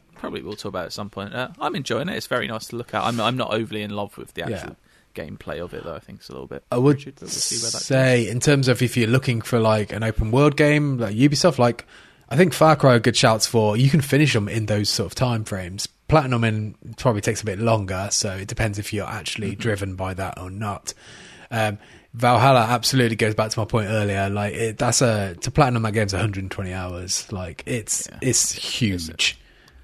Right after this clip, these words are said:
Speaker 2: Like,
Speaker 1: I would say some good ones if you're, if for more, like, short games that are good for platinum. Control's a really good one for that.
Speaker 2: Hundred percent,
Speaker 1: Uh, that's
Speaker 2: yes.
Speaker 1: like a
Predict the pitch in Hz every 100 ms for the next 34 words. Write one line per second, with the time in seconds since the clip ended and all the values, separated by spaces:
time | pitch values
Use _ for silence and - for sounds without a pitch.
0 | - 104 120 - - 123 131 - 113 117
1 | 117 117 120 120 117 - _ _ _ -
2 | - 123 - 139 139 139 131 135 139 135
3 | 135 131 - - - - - - - -
4 | _ _ - 107 107 98 _ _ _ -
5 | - - 101 107 104 - 92 107 - -
6 | - 110 110 107 - 110 - 110 113 117
7 | 113 117 117 123 123 120 - 110 120 147
8 | - 135 117 104 - 104 92 101 76 -
9 | 101